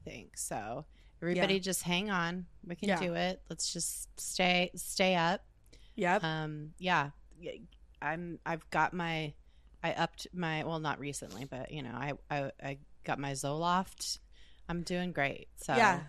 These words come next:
Speaker 1: you know,
Speaker 2: Zoloft's poppin'.
Speaker 1: my Zoloft is poppin', so.
Speaker 2: Yeah.
Speaker 1: <laughs>
Speaker 2: I know. I'm, I'm,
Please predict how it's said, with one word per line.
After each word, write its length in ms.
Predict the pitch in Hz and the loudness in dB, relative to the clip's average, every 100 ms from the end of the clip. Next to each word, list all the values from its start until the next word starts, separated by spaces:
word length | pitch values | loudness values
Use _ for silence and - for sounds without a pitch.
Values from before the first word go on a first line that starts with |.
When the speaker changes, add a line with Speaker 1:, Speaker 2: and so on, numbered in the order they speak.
| - | -10
Speaker 1:
you 80 | 214 | 2
know, 80 | 214 | 6
Speaker 2:
Zoloft's 280 | 208 214 - | 8 6 2
poppin'. 600 | - 240 233 247 247 254 - - - | 6 6 8 4 2 0 -8 -20 -8
Speaker 1:
my 80 | 165 | -4
Zoloft 420 | 151 147 156 - | 0 0 0 -2
is 120 | 170 | -6
poppin', 600 | - 160 156 160 160 160 156 | -2 -2 -2 -4 -6 -8 -6
so. 140 | 208 | 4
Speaker 2:
Yeah. 340 | 196 180 175 170 - - | 6 8 6 0 -10 0
Speaker 1:
<laughs> 120 | 262 - - - - 294 | 0 0 -6 -10 0 2
Speaker 2:
I 120 | 214 | 4
know. 340 | 226 220 185 175 | 8 8 6 4
I'm, 340 | 190 202 202 208 | 4 4 2 -2
I'm, 460 | - 196 202 202 | 2 4 4 0